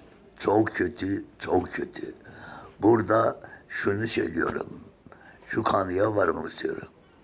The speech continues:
Sayın Özgür Özel, bu ülkenin geleceği senin ellerinde. Erdoğan'ın oyununa gelme. Koltuğunu sağlama tutmak için bazı tavizler verme. Türkiye'nin geleceğini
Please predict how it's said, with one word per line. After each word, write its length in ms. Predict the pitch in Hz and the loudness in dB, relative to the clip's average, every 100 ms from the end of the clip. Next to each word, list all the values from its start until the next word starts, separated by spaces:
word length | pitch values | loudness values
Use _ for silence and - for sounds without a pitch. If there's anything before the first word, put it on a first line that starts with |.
| - - - - | -16 -14 -14 -4
Sayın 440 | - 107 113 131 | 0 6 6 6
Özgür 320 | 127 101 87 90 | 6 4 2 2
Özel, 380 | 82 85 76 - _ _ - - - - - | 2 2 -2 -6 _ _ -20 -20 -20 -14 0
bu 60 | |
ülkenin 760 | 113 131 120 135 120 113 90 80 - | 2 4 4 4 4 2 -2 -6 0
geleceği 600 | 107 117 117 101 110 90 | 2 4 4 6 4 6
senin 420 | - 104 104 107 | 4 2 -2 -2
ellerinde. 800 | 95 90 92 90 95 90 82 73 - - - - - - - - | -4 -2 -4 -4 -6 -6 -8 -8 -14 -20 -18 -14 -12 -12 -10 6
Erdoğan'ın 920 | 120 135 135 139 127 120 104 85 85 - - - | 6 8 8 6 6 4 2 0 -12 -20 -20 2
oyununa 560 | 104 117 120 120 117 95 | 8 8 8 4 4 4
gelme. 840 | 80 98 104 120 113 104 82 - _ _ - - - | 4 4 4 2 2 2 2 -8 _ _ -20 -18 -10
Koltuğunu 640 | - 123 143 151 151 143 131 | 2 6 6 6 4 4 0
sağlama 720 | - 120 131 135 123 110 - | 2 4 4 4 2 0 -2
tutmak 440 | - - - 147 | -6 -2 0 0
için 500 | 123 - 117 117 117 - - - - | 2 2 2 0 -8 -14 -12 -12 -8
bazı 360 | - 113 110 113 | 4 4 4 -2
tavizler 680 | - 98 98 95 101 95 82 | 2 2 2 0 2 2 4
verme. 380 | 107 107 90 82 - - - - | 4 4 -4 -10 -14 -16 -18 -6
Türkiye'nin 600 | 120 120 - 127 110 98 | 0 2 4 4 2 -4
geleceğini 800 | 104 104 90 101 98 95 - | -4 -4 -2 -6 -6 -8 -8